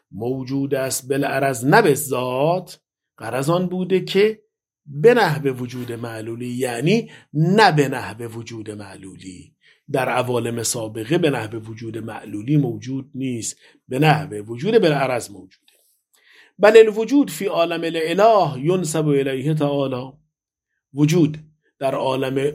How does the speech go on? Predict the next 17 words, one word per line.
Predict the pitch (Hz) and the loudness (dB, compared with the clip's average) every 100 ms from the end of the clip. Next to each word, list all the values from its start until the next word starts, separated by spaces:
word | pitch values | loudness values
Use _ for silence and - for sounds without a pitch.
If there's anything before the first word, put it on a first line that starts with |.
| - | -2
الوهیت | 139 139 120 110 131 165 151 - | -2 0 -2 -8 -4 -2 -2 -4
که | - | -6
همون | 127 135 139 | -6 -4 -4
عالم | 143 131 135 131 123 | -4 -6 -4 -4 -2
واحدیته | 127 120 113 120 117 120 110 - 165 151 135 127 120 123 _ _ _ _ _ - _ | -2 -2 -4 -8 -10 -10 -8 -4 0 0 0 -6 -12 -18 _ _ _ _ _ -20 _
نسبت | 147 143 - 180 151 | 0 0 2 0 2
داده | 135 127 | 0 0
می‌شه | 120 120 127 | -6 -6 0
به | 131 | 0
خدای | 143 180 196 180 | 2 4 4 4
متعال | 160 147 143 135 127 135 - _ - | 0 0 -4 -8 -14 -16 -20 _ -12
و | 143 | 0
الی | 165 220 220 | 6 8 8
عناوین | 180 165 160 151 151 214 185 | 6 4 2 2 2 0 0
اسمائه | 147 135 165 180 165 143 143 | -2 -4 -2 -2 0 0 0
و | 135 | 0
صفاته، | - 120 139 123 165 165 113 - | -4 -6 -8 -4 -2 0 -2 -6